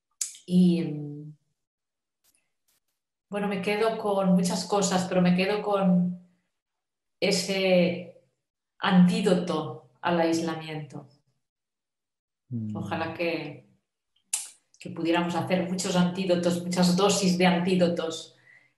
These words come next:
Speaker 1: que se esparcieran, igual que se está esparciendo la semilla por aquí. Gracias.
Speaker 2: Gracias, Eva, por estar ahí, por, por tu mirada, por verte, y gracias por, por la invitación.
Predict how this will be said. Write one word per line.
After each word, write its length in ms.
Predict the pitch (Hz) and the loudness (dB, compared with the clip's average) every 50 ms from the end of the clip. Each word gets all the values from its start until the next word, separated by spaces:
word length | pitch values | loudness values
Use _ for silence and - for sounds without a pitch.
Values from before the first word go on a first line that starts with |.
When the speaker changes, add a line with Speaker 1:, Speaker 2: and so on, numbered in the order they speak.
| _ _ | _ _
Speaker 1:
que 100 | - 175 | -2 0
se 140 | 175 180 | 2 4
esparcieran, 1000 | 175 175 - 185 180 175 - - 214 214 208 208 185 180 175 - 143 - - - - _ _ _ | 4 4 4 2 2 2 2 2 4 4 6 6 4 4 2 0 -2 -6 -8 -12 -18 _ _ _
igual 300 | - 190 185 196 190 190 | -6 -2 0 2 2 2
que 80 | 196 180 | 2 0
se 120 | 185 185 | 0 0
está 180 | 180 - 208 185 | 0 0 0 0
esparciendo 580 | - - 190 185 175 - 185 180 180 180 180 | 0 0 0 0 0 2 2 2 2 2 2
la 120 | 175 175 170 | 0 0 -2
semilla 680 | - - 165 170 170 170 165 170 170 156 151 - - _ _ _ _ _ _ - - - - - - - - - _ _ | -2 -4 -6 -4 -4 -2 -2 -2 -2 -2 -6 -10 -14 _ _ _ _ _ _ -20 -18 -16 -16 -16 -18 -20 -20 -20 _ _
por 160 | - 160 147 151 | -8 -6 -6 -6
aquí. 400 | 143 - 156 147 143 131 131 - - - _ - | -6 -8 -8 -10 -10 -10 -12 -14 -18 -20 _ -14
Gracias. 840 | 180 170 170 165 - - - 143 143 131 - - - - _ _ _ _ _ _ _ _ _ _ _ _ - 107 101 98 98 _ _ _ _ _ _ _ _ _ _ _ _ _ _ _ | -8 -4 -4 -4 -4 -6 -8 -8 -10 -10 -12 -14 -14 -18 _ _ _ _ _ _ _ _ _ _ _ _ -10 -10 -10 -12 -14 _ _ _ _ _ _ _ _ _ _ _ _ _ _ _
Speaker 2:
Gracias, 420 | 117 123 123 117 - - 117 113 | 0 2 2 2 -2 -6 -4 0
Eva, 300 | 120 120 120 120 120 110 | 2 4 4 4 4 4
por 140 | - 113 110 110 | 4 2 2 2
estar 240 | - - 110 104 | 0 -2 0 2
ahí, 300 | 107 104 104 107 113 110 | 2 2 2 2 0 0
por, 360 | - - 104 104 98 101 107 - _ _ _ _ _ | 0 0 0 0 0 -4 -10 -16 _ _ _ _ _
por 200 | - 113 110 107 | 2 2 2 4
tu 140 | - 117 110 | 2 2 2
mirada, 580 | 107 107 104 110 110 113 117 117 117 113 110 - | 4 2 2 2 2 4 4 4 2 2 2 0
por 160 | 113 104 101 | 0 0 2
verte, 560 | 110 117 120 120 120 120 - 120 113 113 113 | 4 4 4 4 2 0 -2 -2 0 0 0
y 180 | 110 104 101 101 | 0 -2 -2 -2
gracias 360 | 101 107 104 - - 113 - | -2 -2 -4 -4 -8 -12 -10
por, 400 | _ - 113 107 104 101 98 - _ _ _ _ _ _ _ _ _ _ _ _ _ _ _ _ _ | _ 0 0 0 0 -2 -6 -14 _ _ _ _ _ _ _ _ _ _ _ _ _ _ _ _ _
por 160 | - 117 107 107 | -2 0 0 2
la 60 | 110 | 2
invitación. 760 | 107 98 107 104 - 98 95 - - 113 107 101 95 - | 0 0 -2 -2 -4 -6 -8 -6 -6 -4 -4 -4 -6 -8